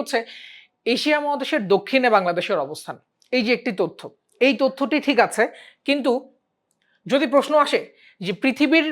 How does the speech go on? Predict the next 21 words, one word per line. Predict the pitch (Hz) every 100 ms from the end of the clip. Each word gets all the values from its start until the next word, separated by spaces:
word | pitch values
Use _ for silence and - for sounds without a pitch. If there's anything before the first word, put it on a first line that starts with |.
| 214
মানচিত্রে | 233 247 220 277 320 262
বাংলাদেশের | 233 226 - 220
অবস্থান | 185 185 202 170
কোথায়, | 156 139 120 - - -
তখন | 226 294 262
কিন্তু | 269 269
উত্তরটি | - 247 208 254
হয়ে | 233 214
যাবে | 190 330 - _ -
যে | 233 - 262
উত্তর | - 294 262
পূর্ব | 262 226 180
দিকে | 151 135 165
বা | 196 190
নর্থ | 233 240 - 233
ইস্ট, | 196 - - _ _ 247
এই | 233
দিকে | 226
হচ্ছে | 214 269
বাংলাদেশের | 202 175 160 185 143
অবস্থান। | 135 -